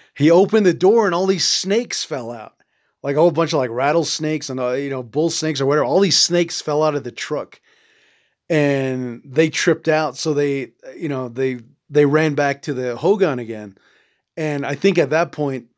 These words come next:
they saw, I think they did see the skinwalker on top of the roof, but they were, um, they were trying to figure out what to do 'cause they didn't, they didn't have a gun or anything.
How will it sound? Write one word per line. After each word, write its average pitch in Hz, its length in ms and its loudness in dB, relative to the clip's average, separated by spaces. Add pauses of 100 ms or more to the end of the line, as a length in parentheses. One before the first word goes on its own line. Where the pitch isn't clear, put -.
(1080)
they 143 280 2
saw, 139 520 0
I 135 120 -8
think 127 280 -4
they 143 100 -2
did 170 200 -2
see 180 140 -4
the 120 80 -6
skinwalker 135 480 -4
on 127 100 -6
top 147 200 -4
of - 40 -10
the 127 80 -2
roof, 143 320 -2
but 120 200 -10 (680)
they 139 160 4
were, 131 560 0
um, 117 560 -10 (640)
they 143 160 4
were 135 100 4
trying 156 220 -2
to 139 80 -2
figure 160 280 2
out 143 100 2
what 151 160 0
to 147 80 -4
do 143 280 -2
'cause 123 160 -6
they 147 160 0
didn't, 123 160 -10
they 139 100 -6
didn't 131 140 -6
have 131 160 -6
a 123 40 -6
gun 127 280 -4
or 117 120 -4
anything. 120 440 -8